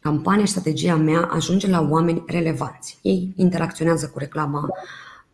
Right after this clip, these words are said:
um, cu reclama plasată. Um, costul și costul pe rezultat.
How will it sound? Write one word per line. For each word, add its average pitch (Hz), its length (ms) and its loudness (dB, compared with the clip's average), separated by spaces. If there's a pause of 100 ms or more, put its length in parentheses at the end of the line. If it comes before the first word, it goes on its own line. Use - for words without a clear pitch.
um, 151 720 0 (220)
cu - 100 -4
reclama 160 460 0
plasată. 151 600 -2 (600)
Um, 170 800 4
costul - 760 0 (600)
și - 160 -2
costul 185 240 4
pe 185 120 4
rezultat. 185 760 2